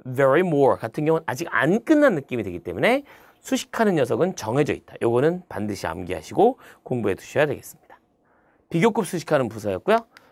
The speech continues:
또 다른 이슈는 바로 양보의 as입니다. 영어에서 형부사의 위치는 뭐였냐면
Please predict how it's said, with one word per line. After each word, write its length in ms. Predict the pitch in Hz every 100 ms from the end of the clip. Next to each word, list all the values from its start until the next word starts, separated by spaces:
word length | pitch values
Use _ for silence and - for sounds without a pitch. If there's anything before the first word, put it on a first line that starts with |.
| _
또 100 | 277
다른 240 | 277 254 175
이슈는 540 | 123 - 123 175 277 _ _ _ _
바로 260 | - 92 85
양보의 600 | 113 151 143 170 202 -
as입니다. 580 | 123 127 135 85 - - - _ _ _ - _ _ _ - _ _ - - _ - - - - - -
영어에서 540 | 143 175 226 247 226 240
형부사의 600 | 277 294 285 269 254 165
위치는 440 | 151 - 214 196
뭐였냐면 640 | 131 139 131 135 233 175